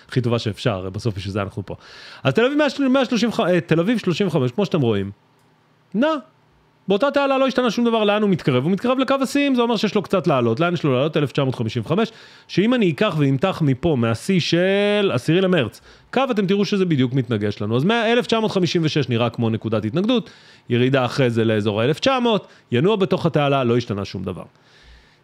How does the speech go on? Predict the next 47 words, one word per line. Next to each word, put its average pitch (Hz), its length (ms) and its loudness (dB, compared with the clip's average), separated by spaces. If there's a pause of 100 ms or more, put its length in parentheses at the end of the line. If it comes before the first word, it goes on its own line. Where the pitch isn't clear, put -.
זה 170 180 0
מה 262 80 0
שהיה 254 140 2
לי 247 60 2
לספר 226 300 2
לכם 226 260 0
היום. 214 380 2
חברים, 214 300 0
אני 214 100 0
אחלק 202 260 0
את 208 80 0
הכל 196 260 0
בסליידר 147 580 0
פה 117 120 0
למטה, 131 280 0
תוכלו - 260 -4
לעבור 110 320 0
מאחד 113 260 0
לשני, 120 340 -2
וכרגיל, 175 380 -2
חברים, 190 320 -2
אני 175 100 0
מקווה 185 300 0
שנהנתם 165 420 0
מה 143 80 2
שראיתם. 135 320 0
כמובן, 196 240 -2
אני 208 100 -2
אשמח 170 200 -4
תפרגנו 143 340 -2
בלייק. 143 260 0
כן, 190 180 0
אני 160 120 0
יודע 160 140 2
שעצבנתי 143 440 -2
עם 127 60 -2
תל 120 100 2
אביב 120 120 0
מאה 120 100 0
עשרים 117 200 -8
וחמש, 113 200 -8
ואני 139 160 -6
יודע 170 200 -2
שזה 151 640 -2
לא 220 140 4
עניין 226 280 0
פטריוטיות. 107 680 -4